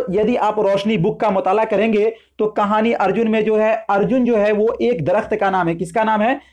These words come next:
दरख्त का नाम है, इसलिए इसका ऑप्शन नंबर ए बिल्कुल राइट हो जाएगा साथियों। अगला क्वेश्चन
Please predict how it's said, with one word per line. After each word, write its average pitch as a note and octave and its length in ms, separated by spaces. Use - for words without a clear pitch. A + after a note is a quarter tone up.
दरख्त A#3 360
का A3 120
नाम G3+ 200
है, G#3 100
इसलिए A3 300
इसका - 220
ऑप्शन F#3+ 380
नंबर A3 220
ए C4 120
बिल्कुल G#3 320
राइट F3+ 220
हो G3+ 80
जाएगा G3+ 260
साथियों। F3+ 420
अगला G#3 240
क्वेश्चन A#3 420